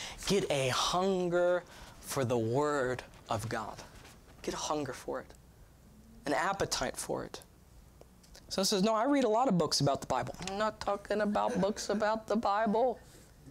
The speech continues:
I'm talking about the Bible.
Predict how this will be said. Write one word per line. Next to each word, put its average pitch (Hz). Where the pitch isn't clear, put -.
I'm 196
talking 214
about 202
the 226
Bible. 220